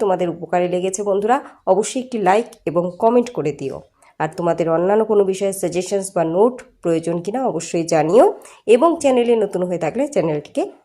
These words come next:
সাবস্ক্রাইব করে সঙ্গে থেকো। বড় প্রশ্ন উত্তরগুলি আমি আর পড়ে দিলাম না, তোমরা দেখে নাও এবং ভিডিওটি থামিয়ে থামিয়ে লিখে নাও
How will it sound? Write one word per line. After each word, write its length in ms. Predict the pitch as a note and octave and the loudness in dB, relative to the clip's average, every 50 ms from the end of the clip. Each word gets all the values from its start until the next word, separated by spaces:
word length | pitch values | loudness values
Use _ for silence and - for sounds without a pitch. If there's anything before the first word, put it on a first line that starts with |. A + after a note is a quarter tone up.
| - - | -6 -2
সাবস্ক্রাইব 440 | F#3+ F#3+ F#3+ - - - G#3 G#3+ A3 A3 - | -2 -2 -2 -4 -4 -2 -2 -2 -2 -4 -6
করে 120 | E4 G4 - - - - | -10 -12 -12 -12 -8 -6
সঙ্গে 280 | F#3 B2+ G#2+ C3+ - - - | -4 -4 -4 -6 -12 -16 -18
থেকো। 200 | D3+ - - C3+ - - _ _ _ _ _ _ _ _ _ | -16 -12 -12 -12 -12 -14 _ _ _ _ _ _ _ _ _
বড় 220 | A#3 G3+ G#3+ A3 A#3 A#3+ B3 | 2 4 6 6 6 4 0
প্রশ্ন 220 | A#3 G3+ - - E3+ D#3+ | -2 -2 -2 -2 -2 -4
উত্তরগুলি 380 | D#3 D#3+ F3+ D#3+ D#3 F3 E3+ F3 F3 | -2 -4 -6 -4 -4 -2 -2 0 0
আমি 140 | E3+ F3 F3 F3 E3+ | 0 0 2 2 2
আর 60 | E3+ E3+ - - - - - _ _ _ _ _ | 2 0 -4 -10 -20 -20 -20 _ _ _ _ _
পড়ে 220 | - G#3 G3+ F#3+ F#3 D#3+ | 4 6 6 6 4 2
দিলাম 200 | E3 D3+ D#3+ D#3 E3 F#3+ | 0 0 2 2 2 0
না, 40 | B3+ C#4+ C#4+ | 0 0 0
তোমরা 220 | A3+ F#3 E3+ E3+ D#3+ D#3+ - E3+ | 0 2 2 2 2 2 0 -4
দেখে 220 | D#3+ D#3 - F3+ | -6 -6 -4 -2
নাও 140 | E3 F#3 A#3+ C#4 B3+ | 0 2 2 2 4
এবং 160 | G3 E3+ E3 E3+ F3 - - - A#3 D#3 D#3+ | 4 2 2 0 -2 -6 -14 -18 -16 -10 -8
ভিডিওটি 380 | G3 G3 A3+ B3 B3+ B3 C#4+ - | -4 -2 0 0 0 0 -2 -6
থামিয়ে 360 | - A3 E3+ D#3+ D#3 D#3 D3+ D3+ | -4 -4 -2 0 0 -2 -2 -2
থামিয়ে 300 | F3+ D#3+ D#3 D#3+ F#3 C4+ G4+ - - _ _ _ _ - | -4 -4 -2 0 0 -2 -2 -4 -10 _ _ _ _ -4
লিখে 320 | - F#3+ G3 F#3+ - F#3 D3+ | -2 -2 -2 -2 -4 -4 -4
নাও 180 | B2 A2+ A#2 | -4 -4 -6